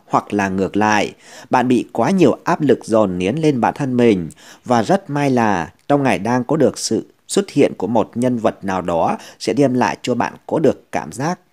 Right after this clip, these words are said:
tích cực hơn trong ngày. Trong vận trình ngày thứ Tư này với bạn tuổi Sửu á,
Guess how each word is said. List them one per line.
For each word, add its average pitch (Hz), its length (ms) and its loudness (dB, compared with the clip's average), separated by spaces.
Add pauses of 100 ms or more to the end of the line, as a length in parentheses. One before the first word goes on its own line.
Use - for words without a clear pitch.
tích - 340 -2
cực - 320 -2
hơn 113 240 -6 (100)
trong 110 160 -4
ngày. 104 420 2 (1300)
Trong 175 200 2
vận 135 180 4
trình 123 120 2
ngày 107 180 0
thứ 143 100 -2
Tư 165 240 4
này 135 220 2
với 135 140 -2
bạn 156 140 2
tuổi 98 140 0
Sửu 113 480 0
á, 190 100 2